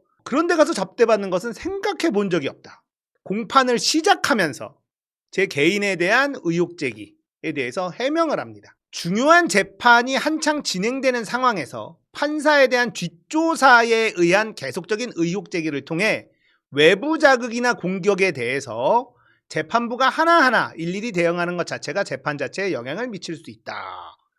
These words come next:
이런 소리를 합니다. 이제 대응 안 하겠다라는 건데 룸 가서 접대받으면 재판에 영향을 안 미치나? 그게 더 심각한 거 아닙니까? 외부의 의혹을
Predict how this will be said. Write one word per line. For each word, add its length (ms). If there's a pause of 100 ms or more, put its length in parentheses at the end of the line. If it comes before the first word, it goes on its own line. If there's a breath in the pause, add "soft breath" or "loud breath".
(140)
이런 180
소리를 280
합니다. 300
이제 300
대응 260
안 160
하겠다라는 600
건데 360 (640)
룸 360
가서 300
접대받으면 720
재판에 420
영향을 340
안 120
미치나? 400 (1200)
그게 260
더 160
심각한 600
거 80
아닙니까? 480 (1200)
외부의 920
의혹을 1040